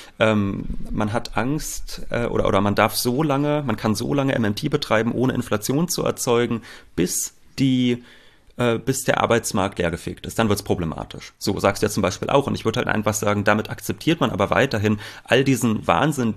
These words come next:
den der kapitalistische Arbeitsmarkt mit sich bringt, ja, von Werbe-, ähm, von Werbung bis hin zu, ähm, Produkten für Superreiche. Also all dieses Zeugs akzeptiert man, obwohl man mit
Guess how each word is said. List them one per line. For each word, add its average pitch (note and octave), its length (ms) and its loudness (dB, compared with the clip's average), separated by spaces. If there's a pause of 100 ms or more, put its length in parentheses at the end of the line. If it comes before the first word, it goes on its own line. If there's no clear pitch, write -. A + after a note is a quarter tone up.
den G#2+ 100 0
der G2 80 -2
kapitalistische G#2 720 -6
Arbeitsmarkt G2+ 400 -4
mit D#3+ 160 0
sich - 240 -6
bringt, F2 320 0
ja, F2+ 200 4
von G#2 380 -2
Werbe-, B2+ 460 2 (380)
ähm, A2 520 2
von G#2 320 -2
Werbung A2+ 440 2
bis G#2 180 -4
hin A2+ 220 -2
zu, G#2 600 0
ähm, G2 300 -2
Produkten - 380 -4
für A2+ 120 -2
Superreiche. G2+ 640 -4
Also - 160 -8
all C3+ 160 0
dieses G#2+ 260 -2
Zeugs B2+ 300 -2
akzeptiert B2 520 -6
man, G2+ 180 0 (260)
obwohl C3 300 2
man B2 220 2
mit D3 300 -2